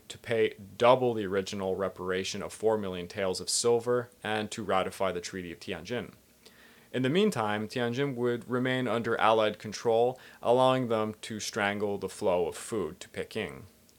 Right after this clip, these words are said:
The Westerners demanded yet again for a formal audience with the emperor. This is becoming a broken record at that point. Although Guilang had plenipotentiary powers, he saw the terms to be so unacceptable,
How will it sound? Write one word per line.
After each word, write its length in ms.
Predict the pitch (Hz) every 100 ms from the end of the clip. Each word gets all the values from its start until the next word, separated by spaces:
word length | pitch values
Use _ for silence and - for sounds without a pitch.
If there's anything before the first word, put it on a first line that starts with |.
| _ _ 95
The 120 | 113
Westerners 580 | 117 135 - 123 117 104
demanded 460 | 110 101 101 104
yet 160 | 104 101
again 400 | 98 117 127 123
for 160 | - 92
a 60 |
formal 380 | - 131 123 104
audience 380 | 95 95 98 -
with 120 | -
the 100 | 104
emperor. 500 | 117 - 123 120 120 - - - - - _ -
This 240 | 107 120 127
is 80 |
becoming 300 | 113 123 117
a 40 | 110
broken 300 | 113 - 85
record 300 | 82 - 71
at 100 | -
that 160 | -
point. 400 | - 85 58 - - - _ - - _ _ _ _ _ -
Although 320 | 123 165 202
Guilang 480 | 123 113 104 101 95
had 320 | 107 107 104
plenipotentiary 960 | - 110 110 107 101 110 101 - 95 92
powers, 480 | 104 107 107 107
he 140 | - 120
saw 180 | 180 185
the 100 | 147
terms 300 | 120 113 -
to 100 | 101
be 120 | 98
so 260 | - 135
unacceptable, 840 | 131 104 - 104 - 101 110 113